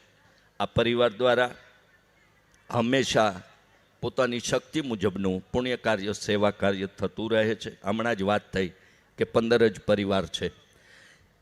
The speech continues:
સંખ્યા મહત્વની નથી, કેટલું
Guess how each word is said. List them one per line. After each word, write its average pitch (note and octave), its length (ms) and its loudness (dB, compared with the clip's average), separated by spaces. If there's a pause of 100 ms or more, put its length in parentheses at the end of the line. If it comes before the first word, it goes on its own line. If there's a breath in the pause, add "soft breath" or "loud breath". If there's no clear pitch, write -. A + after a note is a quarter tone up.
(220)
સંખ્યા C#3+ 500 0
મહત્વની A#2 600 -4
નથી, A2 340 -4 (1000)
કેટલું C3+ 500 -2